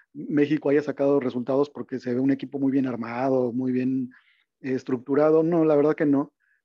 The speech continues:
Em, eso que tú dices, Sila, yo no, no lo veo exclusivo de este partido, sino de ya varios partidos atrás. Incluso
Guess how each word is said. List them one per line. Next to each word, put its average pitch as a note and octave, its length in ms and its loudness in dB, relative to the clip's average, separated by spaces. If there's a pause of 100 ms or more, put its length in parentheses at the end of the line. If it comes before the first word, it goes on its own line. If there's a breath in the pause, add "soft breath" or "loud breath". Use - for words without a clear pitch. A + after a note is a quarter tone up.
(160)
Em, C3 1040 -2
eso D3 200 0
que D3 120 2
tú D#3 120 2
dices, D#3 280 4
Sila, F3 420 0
yo E3 100 -2
no, E3+ 120 4
no D#3+ 180 4
lo F3 180 8
veo D#3+ 120 6
exclusivo D#3 440 2
de D3+ 80 6
este - 380 -8
partido, D#3+ 460 0
sino C3 260 -2
de B2 480 0
ya D3+ 180 4
varios C#3+ 260 2
partidos A#2+ 380 -4
atrás. A#2+ 240 -10
Incluso D#3 560 -2